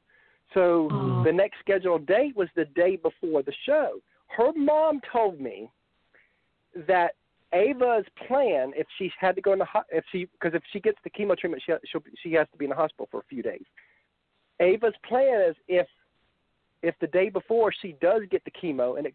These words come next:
Speaker 1: and, and she goes i-, into the hospital, she was gonna call into our show from her hospital room.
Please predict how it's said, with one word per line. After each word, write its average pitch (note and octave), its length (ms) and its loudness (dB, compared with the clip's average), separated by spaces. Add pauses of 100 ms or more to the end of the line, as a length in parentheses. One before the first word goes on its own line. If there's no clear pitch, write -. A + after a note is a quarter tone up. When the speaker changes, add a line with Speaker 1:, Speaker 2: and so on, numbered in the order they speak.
(120)
Speaker 1:
and, C#3+ 360 -2 (100)
and C#3+ 200 -2
she F3+ 120 -8
goes D#3 220 2 (200)
i-, D3 200 -8
into D3+ 140 -6
the C3 80 -4
hospital, D#3 520 0 (380)
she B3+ 120 2
was D#4 140 -2
gonna G#3+ 200 0
call G#3+ 380 0
into F#3 380 -2
our D#3+ 180 2
show G#3 440 0 (100)
from D#3+ 240 -4
her C#3 160 -8
hospital A2+ 540 -8
room. G2 140 -16